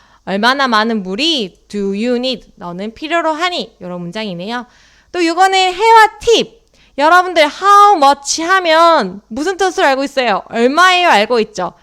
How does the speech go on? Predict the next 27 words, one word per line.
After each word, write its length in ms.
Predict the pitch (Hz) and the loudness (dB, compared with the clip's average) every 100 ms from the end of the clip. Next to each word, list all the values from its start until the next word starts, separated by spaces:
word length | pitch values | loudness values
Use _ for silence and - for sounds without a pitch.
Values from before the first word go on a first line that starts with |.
| _ _ _ | _ _ _
그래서 140 | 220 247 | -14 0
how 200 | 330 349 | 4 4
much 680 | 339 208 190 - 339 339 339 | 4 2 -2 -6 -4 -4 -4
비동사 560 | - 226 226 226 247 240 | -8 -6 -2 -2 -2 -6
주어는 500 | - 196 214 311 277 - _ | -6 -6 -2 -2 -2 -8 _
뭐뭐는 440 | - 175 180 202 | -8 -6 -4 -4
얼마예요? 580 | 180 170 214 247 240 226 | -4 -4 -4 -2 -2 -4
돼요. 280 | 190 175 175 _ _ _ _ _ | -6 -12 -20 _ _ _ _ _
그래서 180 | 277 262 | -8 -4
우리 120 | 240 | 0
여행 200 | 214 277 | 2 2
갈 100 | 294 | 0
때 80 | 254 | -4
많이 240 | 175 220 | -4 -6
쓰인 260 | 220 285 302 | -4 -6 -2
거죠. 600 | 262 240 226 233 277 311 - _ - | -2 0 2 4 4 2 -6 _ -8
How 220 | 196 208 | -2 0
much 280 | 226 254 254 | 2 0 -2
is 140 | 285 - | -8 -2
this? 420 | 381 254 - _ - | -2 -2 -8 _ -14
이것은 380 | 175 180 - | -10 -10 -6
얼마예요? 600 | 196 226 277 240 269 302 - _ _ - - _ | -4 0 0 2 2 0 -2 _ _ -20 -20 _
저것은 460 | - 233 320 381 381 | -2 2 4 2 2
얼마예요? 300 | 359 359 302 | 2 2 0
어떻게 220 | 311 349 | -2 -6
하면 120 | 320 | -4
돼요? 300 | 294 370 403 | 0 2 0